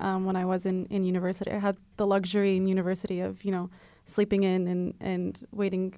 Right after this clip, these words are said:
for the last minute of iftar to actually get up out of bed. Um, with work now,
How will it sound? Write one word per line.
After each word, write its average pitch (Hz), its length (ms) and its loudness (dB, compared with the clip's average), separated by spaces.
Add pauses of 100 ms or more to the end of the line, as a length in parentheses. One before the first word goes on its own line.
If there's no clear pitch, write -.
(200)
for 202 100 0
the 190 60 2
last 190 240 2
minute 190 180 2
of 180 80 -4
iftar 180 400 -2
to 190 80 -6
actually 190 240 -4
get 180 140 -2
up 180 120 -2
out 180 120 2
of 175 100 -4
bed. 190 300 4 (400)
Um, 202 460 8 (580)
with 233 200 10
work 269 300 12
now, 254 400 6